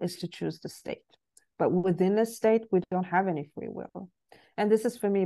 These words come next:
mind-blowing, because if you try it out yourself and stick to the formula of choosing a state and just let the state lead, you will notice that, let's say you choose, uh,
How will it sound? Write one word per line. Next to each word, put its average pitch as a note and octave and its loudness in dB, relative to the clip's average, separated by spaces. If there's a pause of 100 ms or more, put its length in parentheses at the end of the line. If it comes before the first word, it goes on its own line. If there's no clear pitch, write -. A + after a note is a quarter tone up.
mind-blowing, E3 0
because D#3+ -6 (360)
if F#3+ 2
you G3 4
try A3+ 2
it A#3 4
out G#3 2
yourself - -4 (1500)
and D#3+ 2 (220)
stick - 2
to G3 6
the F3 6
formula F3+ 2
of D#3 -10
choosing F#3+ -2
a E3+ -2
state E3 -2
and E3 -2
just F3 -6
let F#3+ 0
the F3+ -2
state E3+ -2
lead, E3 0
you F3+ 2
will A#3 2
notice F#3 2
that, D3+ -2 (920)
let's G#3 8
say G3+ 6
you F3 6
choose, F3 -2
uh, D#3 0